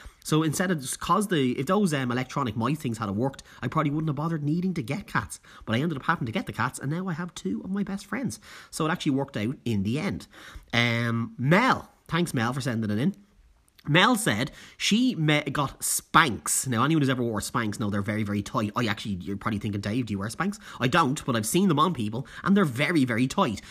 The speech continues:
She said they made my stomach hurt like hell, and my ass looked ten times bigger than it was.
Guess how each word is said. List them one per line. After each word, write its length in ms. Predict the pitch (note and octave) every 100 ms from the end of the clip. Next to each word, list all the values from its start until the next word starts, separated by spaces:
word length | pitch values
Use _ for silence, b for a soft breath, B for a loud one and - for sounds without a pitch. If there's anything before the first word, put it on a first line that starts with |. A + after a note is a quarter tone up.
| B
She 260 | - A3+ D4+
said 240 | F3 A#2
they 120 | A#2
made 240 | C3 C3+ C3+
my 100 | G2+
stomach 440 | - A3+ B3+ G3+
hurt 220 | - -
like 200 | C#3 G2+
hell, 480 | - - B2+ F2+ - B B
and 80 | C3
my 100 | C3 -
ass 300 | F#3+ G3+ -
looked 240 | C3 -
ten 280 | - C#3+ F#3+
times 360 | E3+ C3 F3 F3
bigger 320 | - C3 F3+
than 120 | F#3
it 120 | A3+
was. 440 | B2+ D#3+ C#3 F#2